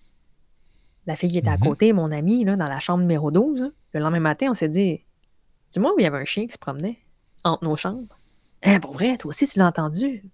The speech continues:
Speaker 1: OK, je suis pas folle, tu sais. Wow! Fait que là, je suis comme, « Attends un peu, là.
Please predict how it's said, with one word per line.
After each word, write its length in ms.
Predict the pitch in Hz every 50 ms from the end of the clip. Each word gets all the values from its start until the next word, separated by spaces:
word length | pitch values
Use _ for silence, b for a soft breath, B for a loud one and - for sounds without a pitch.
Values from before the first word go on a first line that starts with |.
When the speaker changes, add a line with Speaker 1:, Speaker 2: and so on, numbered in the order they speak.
| _ - -
Speaker 1:
OK, 100 | - -
je 220 | 233 240 185 - -
suis 80 | -
pas 100 | - 143 -
folle, 400 | - 165 185 233 277 254 233 - _ _ _ _ -
tu 60 | 262
sais. 80 | 277 - B B B B B B B B B B B B B B _ _ _ _ _ _ _ _ _ _ _ _ _ _ _ _ -
Wow! 880 | 147 156 156 160 165 170 170 170 160 156 147 135 127 123 110 117 - -
Fait 120 | - 156
que 60 | 151
là, 60 | 170 151
je 20 |
suis 80 | - -
comme, « 100 | 139 120
Attends 180 | 127 - 135
un 20 | 127
peu, 300 | - 196 185 180 156 151
là. 120 | 139